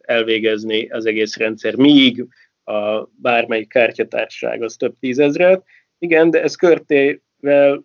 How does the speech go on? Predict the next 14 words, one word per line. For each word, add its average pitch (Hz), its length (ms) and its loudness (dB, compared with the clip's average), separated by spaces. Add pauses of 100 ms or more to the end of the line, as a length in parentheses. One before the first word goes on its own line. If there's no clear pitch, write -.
(120)
összehasonlítás 131 1040 -4
az 120 120 -4
almának, 143 640 -2 (240)
mert 139 280 0
hogy 143 100 0
az 139 120 2
energia 151 400 2
nem 165 200 2
arra 127 280 0
megy 120 200 -4
el, 123 260 0
hogy 123 220 -6 (200)
ez 127 160 -10
a 123 280 -6